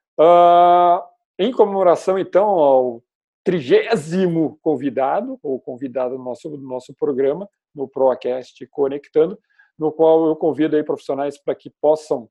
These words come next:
compartilhar um pouquinho. Olha só quanta coisa nós falamos, né? Ah, sobre fotografia, como eu brinquei lá no início, não é só tirar a foto? Não, gente, tem muita coisa por trás disso. E é muito legal a gente mostrar,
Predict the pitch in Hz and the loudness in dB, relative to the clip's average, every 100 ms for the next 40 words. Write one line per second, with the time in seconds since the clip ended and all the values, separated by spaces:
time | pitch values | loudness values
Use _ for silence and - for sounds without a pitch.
0 | _ - 202 202 - 202 208 185 - 254 | _ -10 -2 -2 -2 -8 -6 -6 -6 -12
1 | 208 - 226 233 - 233 226 226 233 220 | -10 -4 -4 -4 -6 -6 -2 -2 -2 -2
2 | 202 202 202 208 233 190 202 202 127 131 | 0 0 0 -4 -4 -4 -4 -8 -16 -16
3 | 135 143 190 - _ _ _ _ _ - | -12 -10 -10 -12 _ _ _ _ _ 0
4 | 151 160 156 160 151 165 - 185 185 202 | 4 6 8 6 4 -4 -4 0 2 0
5 | 208 185 165 - 156 170 175 170 190 180 | 0 -2 -2 -4 -4 -2 -2 0 2 2
6 | 190 175 160 - _ _ 170 220 - 240 | 0 -2 -4 -6 _ _ -12 -10 -8 -10
7 | - 185 208 220 - 226 262 _ _ - | -8 -8 -6 -8 0 0 0 _ _ -16
8 | 165 170 185 202 208 214 214 208 139 135 | -12 -4 -4 -2 -4 -4 -4 -4 -8 -10
9 | 120 160 147 170 170 - 156 151 151 160 | -8 -8 -8 -8 -10 -4 -2 -2 -2 -8
10 | - 156 147 143 123 123 107 _ _ _ | -8 -6 -2 -2 -2 -8 -12 _ _ _
11 | _ - 147 147 175 180 156 156 165 160 | _ -4 -2 0 -2 -2 0 2 0 -6
12 | - 180 170 - 151 202 | -8 -8 -6 -2 -2 -2